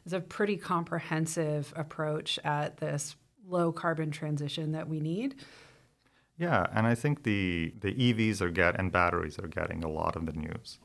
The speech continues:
Speaker 2: You know, part of this is the Tesla effect, but part of this is the, um, that it's what people can most easily see. But there are some very important structural things that we're starting to see. There is,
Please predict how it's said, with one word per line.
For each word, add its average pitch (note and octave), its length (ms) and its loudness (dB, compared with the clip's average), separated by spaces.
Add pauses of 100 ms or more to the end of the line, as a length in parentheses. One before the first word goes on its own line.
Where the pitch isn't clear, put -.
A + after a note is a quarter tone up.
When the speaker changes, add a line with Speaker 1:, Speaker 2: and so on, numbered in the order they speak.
(100)
Speaker 2:
You G#2+ 60 2
know, D#2 100 0
part E2 260 2
of E2+ 80 -2
this E2+ 220 -2
is E2 80 -6
the E2 80 0
Tesla F2+ 420 0
effect, A#2+ 460 -2 (400)
but E2 220 0
part E2 280 4
of D#2 140 -2
this E2 320 -4
is D#2+ 260 -4 (120)
the, D2+ 420 -8 (100)
um, D#2 520 -8 (280)
that D#2 380 2 (100)
it's - 380 -4
what F#2 200 0
people - 260 -4
can F2 280 -4
most G2 480 0
easily F2 460 -2
see. E2+ 440 -6 (540)
But F2 120 -2
there G2 180 8
are G2 100 8
some G2 240 2
very G#2 300 6
important F#2 460 2
structural - 720 -4
things - 400 -8 (260)
that D#2 160 -2
we're E2+ 80 2
starting E2 400 -2
to - 100 -8
see. E2 600 -6
There E2 360 -4
is, D#2+ 440 -6